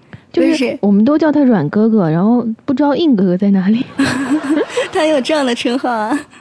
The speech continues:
Speaker 1: 对啊，对啊，他就叫软哥哥，你知道吗？这个名字是 Nighting 起的。Nighting 就是专业起外号一百年。啊，然后 Nighting 最近有了一个新外号，是早安给他起的，叫奶十九。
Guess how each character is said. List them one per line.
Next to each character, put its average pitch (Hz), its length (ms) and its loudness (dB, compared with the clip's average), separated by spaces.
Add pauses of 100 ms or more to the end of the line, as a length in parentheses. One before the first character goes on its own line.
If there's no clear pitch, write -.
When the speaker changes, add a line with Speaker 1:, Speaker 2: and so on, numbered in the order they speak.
(560)
Speaker 1:
对 269 160 2
啊， 254 120 4
对 233 160 4
啊， 208 220 4
他 311 160 -2
就 370 200 2
叫 254 160 4
软 214 300 2
哥 175 180 0
哥， 160 80 0
你 160 80 -2
知 151 60 -2
道 151 80 -2
吗？ 156 160 -2
这 254 120 -2
个 240 60 2
名 208 220 4
字 240 100 2
是 214 240 0 (180)
Nighting 233 400 2
起 147 220 -4
的。 180 220 -6 (1040)
Nighting 233 360 4
就 226 120 2
是 202 160 2
专 254 260 2
业 233 140 4
起 - 180 -4
外 190 160 2
号 196 180 0
一 208 120 0
百 170 100 -2
年。 143 400 0 (640)
啊， 151 320 -4 (160)
然 170 120 -2
后 208 360 2 (380)
Nighting 220 460 4
最 214 140 2
近 196 100 0
有 156 140 2
了 156 100 0
一 - 20 0
个 175 120 0
新 226 180 0
外 220 140 4
号， 190 180 0
是 185 140 0
早 160 120 -2
安 170 200 2
给 170 100 0
他 160 100 -2
起 - 160 -6
的， 131 120 -2
叫 180 100 0
奶 160 160 0
十 175 220 -2
九。 180 240 -2